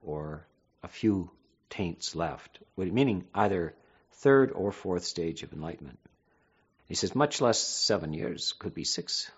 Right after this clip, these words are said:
even five, four, three, two, one, even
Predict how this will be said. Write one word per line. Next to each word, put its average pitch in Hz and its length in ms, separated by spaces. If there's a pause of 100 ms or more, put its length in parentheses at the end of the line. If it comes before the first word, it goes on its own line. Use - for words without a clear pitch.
(800)
even 73 220
five, - 500 (320)
four, - 340 (100)
three, - 340
two, 90 160
one, - 260 (720)
even 85 460